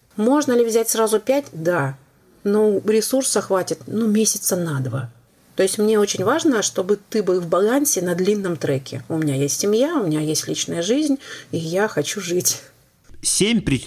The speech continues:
Speaker 2: при этом, предел, при этом, э, эти семь, они в разной стадии находятся. Условно,
Speaker 1: Да,
Speaker 2: есть там
Speaker 1: да,
Speaker 2: три
Speaker 1: они в
Speaker 2: плотно,
Speaker 1: разной стадии.
Speaker 2: два
Speaker 1: Да,
Speaker 2: начинающих,
Speaker 1: да.
Speaker 2: два заканчивающих,
Speaker 1: Да.
Speaker 2: как-то так, да?
Speaker 1: И учитывая при этом, что я сейчас не работаю в найме вообще нигде.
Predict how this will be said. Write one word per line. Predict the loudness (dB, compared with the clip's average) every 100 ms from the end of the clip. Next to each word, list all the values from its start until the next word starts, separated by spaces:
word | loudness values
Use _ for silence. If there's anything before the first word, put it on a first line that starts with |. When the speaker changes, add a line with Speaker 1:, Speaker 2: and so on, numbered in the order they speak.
| -6
Speaker 2:
при | 0 2
этом, | 2 0 -4
предел, | 0 0 2 0
при | 0 0
этом, | 0 0 0
э, | -2
эти | 0 0
семь, | 2 2 0 0
они | 2 2 2
в | 2
разной | 2 0
стадии | 0 0 0 -2
находятся. | -2 -4 -2 0
Условно, | 2
Speaker 1:
Да, | 0
Speaker 2:
есть | 0
там | 2
Speaker 1:
да, | 2
Speaker 2:
три | 2
Speaker 1:
они |
в |
Speaker 2:
плотно, | 2 2 2 2 2
Speaker 1:
разной | 0 -4
стадии. | -4 -4 -6 -4
Speaker 2:
два | 2 2
Speaker 1:
Да, | 2
Speaker 2:
начинающих, | 0 2 2 2 2
Speaker 1:
да. | 2
Speaker 2:
два | 2
заканчивающих, | 0 -2 -2 -2 -2 -2 -4
Speaker 1:
Да. |
Speaker 2:
как-то | -4 -6
так, | -4 -4
да? | -4 -6 -2
Speaker 1:
И | 2 2 2
учитывая | 0 0 -2 0 -2 0
при | 0
этом, | 0 -2 -4
что | -2
я | 0 0
сейчас | 0 -2 -2 -2 0
не | 0
работаю | 0 0 0 0 -2
в |
найме | -2 -2 -4 -6
вообще | -6 -6 -4
нигде. | -4 -6 -8 -16